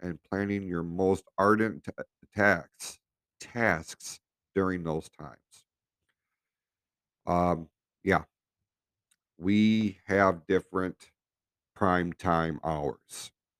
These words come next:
And what I mean by that is every single one of us has a part of the day where we are at our absolute best, and that is when we make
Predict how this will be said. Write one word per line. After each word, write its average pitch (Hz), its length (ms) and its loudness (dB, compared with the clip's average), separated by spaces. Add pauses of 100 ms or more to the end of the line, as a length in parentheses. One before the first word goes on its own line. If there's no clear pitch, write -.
(560)
And 80 120 -8
what 92 120 2
I 95 80 2
mean 117 300 4
by 95 200 4
that 90 300 2
is 90 600 0 (520)
every 107 280 2
single 110 340 0
one 101 220 0
of 90 160 -2
us 90 260 -2
has 92 400 -4
a 85 240 -4 (180)
part 101 300 2
of 92 220 -4
the 98 100 0
day 85 380 0
where 85 260 -2
we 87 280 -4
are 82 540 -4 (1040)
at 92 240 0
our 90 280 -2
absolute 87 640 -2 (140)
best, 73 580 -6
and 80 200 -10
that 87 200 -6
is 87 220 -6
when 82 600 -6
we 82 400 -6
make 85 260 -4